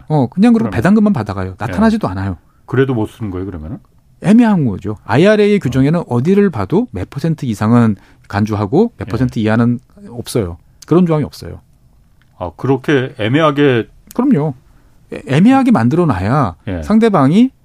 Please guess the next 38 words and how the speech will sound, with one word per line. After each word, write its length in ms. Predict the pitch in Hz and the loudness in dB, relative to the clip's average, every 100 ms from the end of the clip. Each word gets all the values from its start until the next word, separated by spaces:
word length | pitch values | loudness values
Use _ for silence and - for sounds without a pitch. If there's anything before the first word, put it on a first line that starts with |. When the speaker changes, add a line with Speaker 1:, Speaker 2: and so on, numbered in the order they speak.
| _ | _
Speaker 1:
그러면은 500 | - 185 180 180 180 | -2 2 2 2 2
Speaker 2:
알아서? 400 | 165 117 113 - | 2 0 -2 0
Speaker 1:
알아서 480 | 143 160 165 160 208 240 220 - | 0 0 0 2 2 2 -2 -10
파-, 300 | 196 - 160 | -10 -6 0
예, 320 | 151 131 110 | 2 2 2
그런 200 | - 240 | 2 2
거죠. 560 | 196 107 107 117 120 110 | 2 0 -2 -2 -2 -4
그러니까 320 | 160 202 214 131 - - | -4 0 0 0 -10 -14
Speaker 2:
아. 220 | - 98 90 | -4 -4 -2
Speaker 1:
실제로 600 | 240 226 247 233 214 156 - | -2 0 2 2 2 0 -2
그 180 | 170 165 | -2 0
아이알에이의 680 | - 156 175 180 180 175 165 | 2 2 4 4 2 2 2
여러 180 | 123 147 | 2 0
규정들을 500 | 113 123 123 117 113 | -2 -2 0 -2 -4
보고 220 | 107 101 | -6 -8
있으면 480 | 95 135 208 165 90 | -6 -4 -2 -2 -6
Speaker 2:
예. 220 | 90 80 69 _ _ _ _ _ - | -10 -12 -14 _ _ _ _ _ -18
Speaker 1:
그러니까 240 | - 156 117 | -4 -2 0
아이알에이라는 600 | 147 190 196 190 185 180 | -2 0 2 4 2 0
그 140 | 170 | -2
법 240 | 160 123 127 | -4 -6 -6
자체도 360 | 98 - 151 | -8 -4 -4
있지만 420 | 147 - 120 160 160 | -4 -2 -2 -2 -4
그 340 | 127 131 131 | -2 0 0
연관되는 540 | 110 120 143 135 131 | 0 0 2 2 2
다른 240 | 123 104 120 | 0 0 0
개념들을 500 | 117 117 113 110 110 | 0 0 0 -2 -4
이제 120 | 104 | -6
갖고 280 | - 90 104 | -12 -12 -10
와요. 80 | 95 | -10
아까 180 | 120 208 | -4 -2
말씀드렸던 640 | 190 160 180 180 180 170 | -2 -2 -4 -4 -2 -2
엔터티 360 | 147 139 220 214 | -2 -2 -2 -2
오브 120 | 190 | -2
컨선 320 | - 190 196 | -4 -6 -4
같은 260 | 180 - 143 | -4 -4 -4
경우 240 | 127 117 | -2 -2
보면 440 | 107 104 147 160 | -4 -6 -4 -6